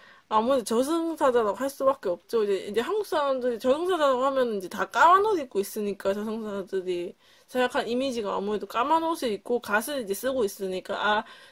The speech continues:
이제 저승사자라고 하시구나. 그렇게 생각하시는 분이 너무 많아가지고.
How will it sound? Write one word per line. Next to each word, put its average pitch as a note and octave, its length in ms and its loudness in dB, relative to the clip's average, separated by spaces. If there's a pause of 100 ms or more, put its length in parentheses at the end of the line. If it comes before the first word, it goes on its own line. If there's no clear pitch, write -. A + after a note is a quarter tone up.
(280)
이제 G3+ 200 -2
저승사자라고 A3 760 0
하시구나. A#3 460 -2
그렇게 D#4 320 -2
생각하시는 C4 640 -2
분이 B3+ 200 -2
너무 F#3+ 220 -2
많아가지고. F#3 800 -2